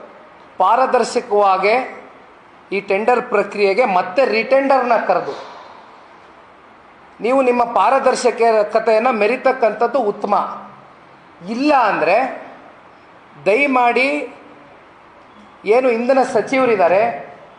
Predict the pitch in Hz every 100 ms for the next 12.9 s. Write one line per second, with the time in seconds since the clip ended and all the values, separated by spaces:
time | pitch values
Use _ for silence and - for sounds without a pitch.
0 | - - 180 220 240 240 226 220 202 220
1 | 226 254 262 247 247 233 226 247 240 233
2 | 226 - 220 226 226 226 190 196 233 233
3 | 247 247 - 175 240 254 269 247 262 208
4 | 196 247 262 262 254 240 208 - 247 247
5 | 247 226 196 226 220 160 - - - -
6 | - 190 214 220 214 196 202 233 233 220
7 | 214 214 208 202 240 226 226 226 240 233
8 | 220 240 202 - - - - - - -
9 | 185 208 214 214 262 247 262 247 262 240
10 | 202 208 240 240 226 214 220 226 240 233
11 | 240 233 202 185 - 240 233 226 220 180
12 | 202 208 175 170 175 202 185 139 -